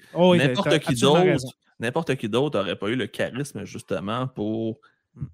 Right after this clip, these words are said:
Speaker 2: amener les, amener la motivation, je veux dire, des troupes, parce que sinon,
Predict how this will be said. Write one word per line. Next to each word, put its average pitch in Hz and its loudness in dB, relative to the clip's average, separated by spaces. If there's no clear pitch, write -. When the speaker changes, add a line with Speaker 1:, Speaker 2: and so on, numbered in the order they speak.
Speaker 2:
amener 104 0
les, 95 -4
amener 110 -4
la 107 0
motivation, 104 -4
je 131 -8
veux 92 -6
dire, 113 -6
des 98 -10
troupes, 143 -6
parce - -12
que 92 -14
sinon, 127 -6